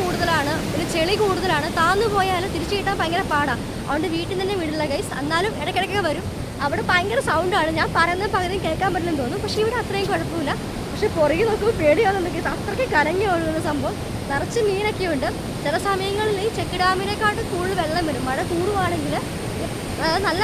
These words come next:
മഴക്കാലം വരുമ്പോഴത്തേക്കും ചെക്ക് ഡാമിന് മുകളിൽ കൂടെ വെള്ളം വന്നിട്ടുണ്ട്. ഇതൊക്കെ ഈ, ഈ അടുത്ത് നന്നാക്കിയതാണ്. കുറച്ച്, ആ, ഒരു വർഷം മുമ്പ് ഈ സാധനമൊന്നും ഇല്ലായിരുന്നു. കാരണം ഫുള്ളും എല്ലാ വെള്ളപ്പൊക്കത്തിലും ഈ സാധനം ഒലിച്ചു പോകുമായിരുന്നു. ഈ കൈവലി പോലെ കാണപ്പെടുന്ന ഈ സാധനം എല്ലാം ഒലിച്ചു പോകുമായിരുന്നു. ഇപ്പം പിന്നെയും കൊണ്ടുവന്നതാണ്.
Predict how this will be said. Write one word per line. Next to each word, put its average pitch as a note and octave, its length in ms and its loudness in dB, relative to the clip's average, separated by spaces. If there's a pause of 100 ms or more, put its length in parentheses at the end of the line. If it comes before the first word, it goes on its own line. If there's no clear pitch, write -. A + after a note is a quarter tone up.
മഴക്കാലം G4+ 440 2
വരുമ്പോഴത്തേക്കും F4 640 -2
ചെക്ക് D4+ 220 -2
ഡാമിന് F4+ 280 0
മുകളിൽ E4 300 0
കൂടെ G4 180 0
വെള്ളം D#4 240 0
വന്നിട്ടുണ്ട്. C#4 360 -2 (340)
ഇതൊക്കെ G#4 300 0
ഈ, E4+ 40 -4 (240)
ഈ G4+ 140 2
അടുത്ത് - 320 -2
നന്നാക്കിയതാണ്. F#4 580 -2 (160)
കുറച്ച്, D4 240 -2 (140)
ആ, D4+ 180 0
ഒരു F#4+ 160 0
വർഷം A4 260 -4
മുമ്പ് F4+ 280 -2
ഈ - 80 -4
സാധനമൊന്നും F#4+ 400 0
ഇല്ലായിരുന്നു. D4+ 360 0 (340)
കാരണം E4 280 0
ഫുള്ളും G4 280 4 (100)
എല്ലാ F4 180 2 (100)
വെള്ളപ്പൊക്കത്തിലും G4 560 0
ഈ G4 60 -2
സാധനം F#4+ 180 0
ഒലിച്ചു E4+ 300 0
പോകുമായിരുന്നു. C#4 440 0
ഈ - 140 -4
കൈവലി E4 380 -2
പോലെ D#4+ 180 2
കാണപ്പെടുന്ന D4 400 -2 (400)
ഈ F4+ 140 -2
സാധനം F4 260 0
എല്ലാം F4 160 2
ഒലിച്ചു E4 240 -2
പോകുമായിരുന്നു. D4 380 0
ഇപ്പം E4+ 180 -4
പിന്നെയും F4+ 300 -2 (340)
കൊണ്ടുവന്നതാണ്. F4 580 0